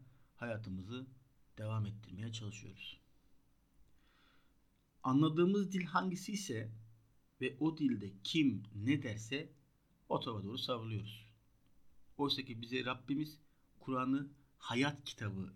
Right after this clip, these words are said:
yapalım diye bize doğru yolu göstersin diye gönderdi.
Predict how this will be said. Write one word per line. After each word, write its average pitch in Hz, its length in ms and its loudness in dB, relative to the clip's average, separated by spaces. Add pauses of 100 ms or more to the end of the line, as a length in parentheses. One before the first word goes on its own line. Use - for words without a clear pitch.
yapalım 107 520 0
diye 95 280 -8 (640)
bize 135 480 4 (380)
doğru 139 320 12
yolu 139 260 10
göstersin 135 560 4
diye 110 120 8
gönderdi. 87 460 -8